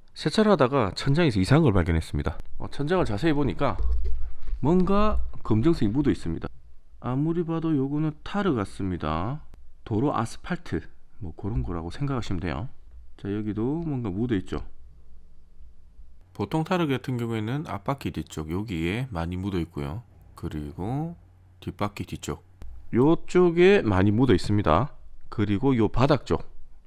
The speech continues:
요런 데 타르가 많이 묻어 있죠. 저런 타르를 지우는 약품이 굉장히 많습니다.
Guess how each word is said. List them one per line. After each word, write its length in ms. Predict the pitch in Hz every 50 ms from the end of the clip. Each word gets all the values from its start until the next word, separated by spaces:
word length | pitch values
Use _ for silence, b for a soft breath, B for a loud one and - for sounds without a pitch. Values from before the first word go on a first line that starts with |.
| -
요런 320 | 107 110 127 147 151 156 156
데 140 | 165 165
타르가 300 | 165 - - 165 147 113
많이 240 | 95 85 78 82 101
묻어 160 | 104 101 98
있죠. 240 | 78 - - 55 50 - - - - - - -
저런 260 | - - 160 190 196
타르를 380 | - - 226 214 196 156 135 120
지우는 260 | - 151 156 139 117
약품이 280 | 117 120 - 156 135 107
굉장히 320 | 123 156 180 170 147 110
많습니다. 640 | 87 80 85 - - 107 101 90 85 85 95 117 -